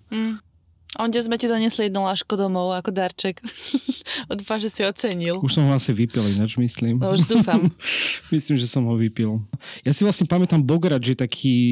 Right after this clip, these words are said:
Speaker 2: taký guláš z nejakých rôznych druhov mesa. A viem, že to je také typické slovinské. A potom ešte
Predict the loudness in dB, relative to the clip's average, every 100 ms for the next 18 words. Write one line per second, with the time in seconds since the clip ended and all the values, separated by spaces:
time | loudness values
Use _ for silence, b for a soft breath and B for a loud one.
0 | 2 -2 -6 0 0 2 2 2 0 0
1 | -2 0 -2 0 0 2 2 2 2 0
2 | 0 2 2 4 2 2 0 0 -2 B
3 | B B B B -2 0 2 2 0 0
4 | -2 -2 -2 -2 -2 -2 -2 0 0 0
5 | 2 2 2 2 0 0 0 0 B B
6 | B B -2 -2 2 4 4 2 -2 -2